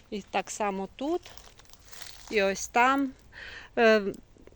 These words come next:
кожен раз, коли я хочу спилити ці черешні, які наді мною,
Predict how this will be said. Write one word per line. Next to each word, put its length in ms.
кожен 380
раз, 240
коли 320
я 180
хочу 380
спилити 600
ці 280
черешні, 680
які 240
наді 280
мною, 520